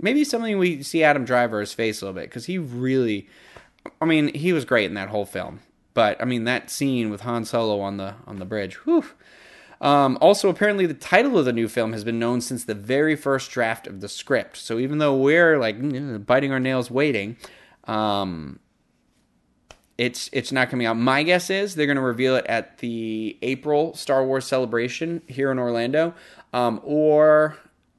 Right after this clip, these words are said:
I think maybe they'll do, I don't know. I think they're gonna reveal it before that and do the teaser in April.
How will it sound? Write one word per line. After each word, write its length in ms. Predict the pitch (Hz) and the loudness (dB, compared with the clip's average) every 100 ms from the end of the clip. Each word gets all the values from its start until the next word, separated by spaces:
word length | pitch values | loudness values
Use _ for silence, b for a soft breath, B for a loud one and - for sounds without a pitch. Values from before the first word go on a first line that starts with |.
| _ - | _ -2
I 100 | 127 | -2
think 500 | - 143 127 - - | 0 -2 -2 -10 -12
maybe 480 | 127 131 131 131 127 | -6 0 2 2 2
they'll 320 | 120 117 113 | 2 0 0
do, 540 | 113 127 120 117 110 - | -4 -4 -2 0 -2 -2
I 80 | 180 | -2
don't 160 | 196 | -2
know. 240 | 156 95 104 _ - | -2 -4 -10 _ -6
I 60 | |
think 180 | 143 220 | -4 -2
they're 80 | 226 | -2
gonna 140 | 214 | 0
reveal 300 | 175 147 147 | 0 2 2
it 60 | 131 | 2
before 300 | 147 - 151 | -2 -2 2
that 180 | 151 - | 4 2
and 100 | 120 | -2
do 100 | 117 | -4
the 80 | 107 | -6
teaser 640 | - - 160 139 110 95 | -12 -8 -4 -4 -2 -6
in 80 | 95 | -6
April. 400 | 90 - 82 - | -10 -10 -12 -14